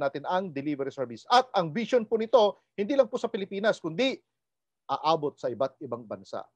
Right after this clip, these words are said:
Oh, yan, gawang Pinoy. Okay, gawang Pinoy po ang Tok Tok.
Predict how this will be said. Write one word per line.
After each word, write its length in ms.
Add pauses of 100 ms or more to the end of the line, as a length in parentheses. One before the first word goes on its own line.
(160)
Oh, 400
yan, 320
gawang 480
Pinoy. 640 (160)
Okay, 160
gawang 240
Pinoy 240
po 240
ang 80
Tok 320
Tok. 160